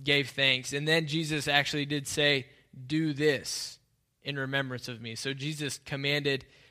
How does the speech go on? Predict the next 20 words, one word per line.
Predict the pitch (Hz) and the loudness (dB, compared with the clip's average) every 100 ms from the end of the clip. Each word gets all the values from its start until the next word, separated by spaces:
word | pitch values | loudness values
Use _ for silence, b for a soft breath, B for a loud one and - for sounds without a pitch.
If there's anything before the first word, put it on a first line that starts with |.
| b 143 | b -2
the, | 147 135 131 | 0 0 -2
the | 143 | -2
disciples, | 143 - 143 131 - 135 127 | -2 0 2 2 0 -6 -6
he | 143 | -6
commanded, | - 135 135 135 131 - B B | -6 -2 -2 -2 -4 -8 B B
um, | 135 127 123 117 131 | -2 -2 -2 -6 -2
then | 143 139 135 - | 0 0 -4 -6
to | 135 | -2
us, | 113 147 135 - - _ _ 143 | 2 4 2 -2 -10 _ _ -8
"Do | 139 160 156 | -2 -2 0
this | 151 156 139 - - - _ _ | 4 4 4 -2 -8 -12 _ _
in | 143 147 | -8 -6
remembrance | 139 139 139 127 127 | -2 -2 -2 -6 -8
of | 120 | -8
me." | 139 131 113 - b b b b | -4 -4 -4 -10 b b b b
So | - 180 165 | 0 2 4
the | 151 | 4
first | 180 220 - | 6 6 6
reason | 151 147 135 143 | 0 0 0 -2
is, | 135 127 - | -2 -4 -6